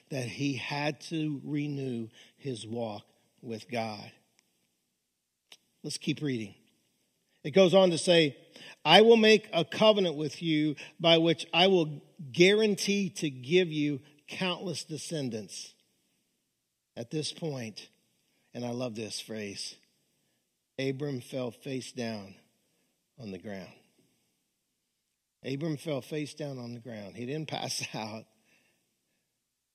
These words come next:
He just fell face down on the ground. Here's the thing. Understanding and receiving the promises of God begins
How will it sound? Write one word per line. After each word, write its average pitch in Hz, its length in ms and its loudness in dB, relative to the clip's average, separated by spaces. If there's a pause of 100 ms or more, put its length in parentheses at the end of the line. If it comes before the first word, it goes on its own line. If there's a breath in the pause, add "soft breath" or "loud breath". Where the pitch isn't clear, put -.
(420)
He 120 60 -18
just 110 300 -12
fell 117 200 -8
face 123 400 -8
down 110 400 -10 (380 soft breath)
on 98 180 -12
the 101 80 -12
ground. 95 340 -10
Here's 123 260 -8
the 113 100 -12
thing. - 360 -12 (1600)
Understanding 127 1000 -4 (380 soft breath)
and 113 180 -10
receiving 156 800 -4
the 120 120 -6
promises 131 800 -10
of 107 180 -12
God 110 380 -6
begins 107 960 -10